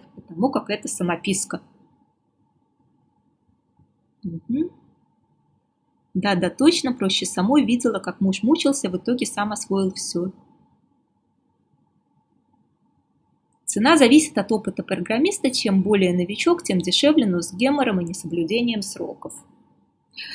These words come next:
Ну, тут еще же, я ж говорю, вопрос-то стоит в том, что если у вас,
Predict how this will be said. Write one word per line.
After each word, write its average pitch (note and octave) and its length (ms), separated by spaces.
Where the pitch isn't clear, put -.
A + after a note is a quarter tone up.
Ну, F#4+ 540
тут E4+ 240
еще D4 340
же, C#4 200
я B3 140
ж - 120
говорю, A3 420
вопрос-то A3+ 600
стоит G#3+ 440
в - 100
том, F4 220
что - 240
если C4+ 440
у B3+ 180
вас, G3 540